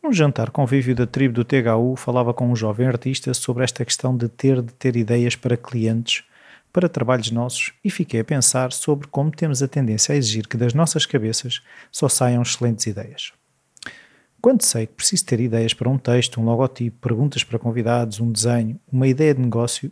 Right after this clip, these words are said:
exige de mim apenas o melhor. Caso contrário, nem vale a pena começar.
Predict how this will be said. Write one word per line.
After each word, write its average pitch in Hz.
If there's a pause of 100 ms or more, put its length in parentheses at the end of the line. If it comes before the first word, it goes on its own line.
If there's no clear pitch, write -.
(120)
exige 110
de 120
mim 127
apenas 123
o 120
melhor. 113 (420)
Caso 117
contrário, 120
nem 131
vale 131
a 120
pena 123
começar. -